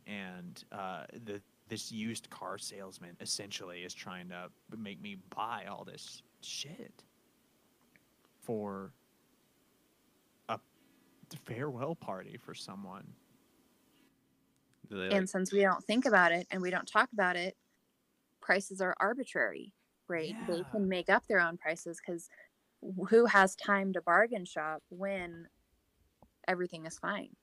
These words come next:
Speaker 1: Yeah, and how are you gonna put a price on that shit when you're, like, full of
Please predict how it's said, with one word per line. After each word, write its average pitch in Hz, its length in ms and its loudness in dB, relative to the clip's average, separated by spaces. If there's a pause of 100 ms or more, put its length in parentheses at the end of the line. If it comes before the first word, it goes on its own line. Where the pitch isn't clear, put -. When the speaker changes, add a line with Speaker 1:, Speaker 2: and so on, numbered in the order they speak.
Speaker 1:
Yeah, - 180 -10
and 135 100 -10
how 156 120 -6
are 175 40 -6
you 190 80 -4
gonna 165 160 -4
put 160 180 -6
a 120 80 -6 (140)
price 180 500 -12
on 110 120 -10
that 92 220 -14
shit - 400 -10
when 110 180 -12
you're, 107 160 -12
like, 101 440 -18 (680)
full 147 400 -6
of 113 100 -6